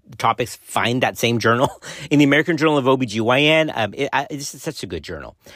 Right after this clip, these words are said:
Uh, in twenty thirteen by Stephen Clark. Again, another pillar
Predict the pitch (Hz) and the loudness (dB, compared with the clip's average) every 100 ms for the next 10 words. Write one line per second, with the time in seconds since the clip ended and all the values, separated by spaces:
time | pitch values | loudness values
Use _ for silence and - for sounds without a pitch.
0 | - - 127 127 120 123 135 117 - 143 | -20 -2 2 4 4 2 -2 -4 -4 -2
1 | 160 156 156 131 - - 196 160 113 139 | -2 -2 0 0 -2 -4 -2 0 0 -4
2 | - _ _ 131 117 - 120 113 - 90 | -8 _ _ -2 -2 -4 -2 -4 -4 -6
3 | 76 - 101 98 92 113 143 143 - 202 | -6 -6 -6 -6 -6 -6 -6 -8 -4 0
4 | 185 131 120 | 4 4 4